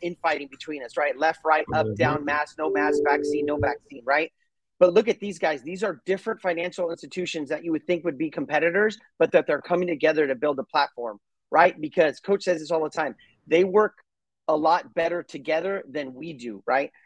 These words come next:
Speaker 1: So I think there's a lesson there, right? During World War Two, you had competitors, right? You had titans of industries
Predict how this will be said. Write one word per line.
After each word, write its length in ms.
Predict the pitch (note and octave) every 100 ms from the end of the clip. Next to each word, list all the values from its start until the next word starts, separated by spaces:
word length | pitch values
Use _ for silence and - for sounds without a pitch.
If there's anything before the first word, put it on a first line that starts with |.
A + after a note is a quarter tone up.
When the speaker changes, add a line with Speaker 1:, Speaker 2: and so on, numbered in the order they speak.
| _
Speaker 1:
So 120 | -
I 80 | D#3+
think 180 | F#3 F3+
there's 160 | F#3+ D#3+
a 60 |
lesson 380 | D3 D#3+ - C#3
there, 160 | B2+ A#2
right? 180 | C3+
During 260 | B2+ F3 D3+
World 220 | E3+ F#3+
War 160 | F#3+ F3+
Two, 400 | - G#3+ D#3 B2 _ _ -
you 100 | F3+
had 200 | F#3+ -
competitors, 640 | D#3 E3+ E3+ D#3+ C#3+ B2
right? 220 | A#2+ D3 -
You 100 | E3
had 120 | D3
titans 300 | - F3 F3
of 120 | D#3+
industries 580 | F3 E3+ - D3 C#3+ B2+